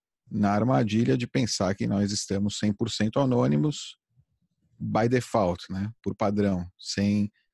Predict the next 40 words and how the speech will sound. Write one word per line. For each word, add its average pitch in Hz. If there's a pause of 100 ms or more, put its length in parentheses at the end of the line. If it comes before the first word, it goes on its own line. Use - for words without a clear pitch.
(260)
nenhum 113 (240)
pouco 107
de 104
pensamento 104
aí 92
ou 127
de 107 (240)
atitudes 107
que -
nós 101
temos 101
que -
tomar, 143
que -
são 156
simples. 170 (840)
Ou - (100)
seja, 110
é -
difícil 135
você 123
pensar 110
no 117
início, 120
fazer 107
o -
setup, 147
mas 151
depois 143
que -
você 156
fez 143
o 139
setup, 143
como 113
o -
Ivan 117
disse 110
aí, 107 (720)
é, 110